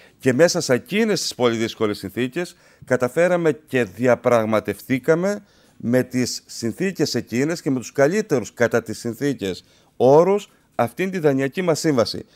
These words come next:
Εμείς όμως δεν μείναμε εκεί πέρα. Κάναμε συγκεκριμένες επιλογές, οι οποίες σαφώς δεν ήταν η πολιτική μας επιλογή, αλλά ήταν ξεκάθαρο ότι έπρεπε να έχουμε άμεσα αποτελέσματα. Δεν θα μπορούσαμε να περιμένουμε αόριστα μια ανάπτυξη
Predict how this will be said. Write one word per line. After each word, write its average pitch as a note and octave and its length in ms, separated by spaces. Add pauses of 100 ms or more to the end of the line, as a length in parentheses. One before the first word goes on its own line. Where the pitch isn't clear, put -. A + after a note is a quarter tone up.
(100)
Εμείς C#3 280
όμως F3+ 300
δεν G3 200
μείναμε C#3 420
εκεί - 140
πέρα. G#2+ 440 (340)
Κάναμε C#3 320
συγκεκριμένες A#2+ 720
επιλογές, F3+ 600 (200)
οι A2+ 100
οποίες C3+ 300
σαφώς C3 580
δεν A#2+ 140
ήταν C#3 140
η C3 60
πολιτική A2+ 420
μας C#3 180
επιλογή, G#2 600 (320)
αλλά B2 180
ήταν D#3+ 180
ξεκάθαρο F3 640
ότι D#3 180
έπρεπε F3 280
να D#3+ 100
έχουμε D3 380
άμεσα F#3+ 500
αποτελέσματα. E3 800 (340)
Δεν G3 260
θα F#3+ 140
μπορούσαμε C3+ 440
να A2 100
περιμένουμε A2 760
αόριστα A#2 760 (220)
μια C#3 300
ανάπτυξη B2 760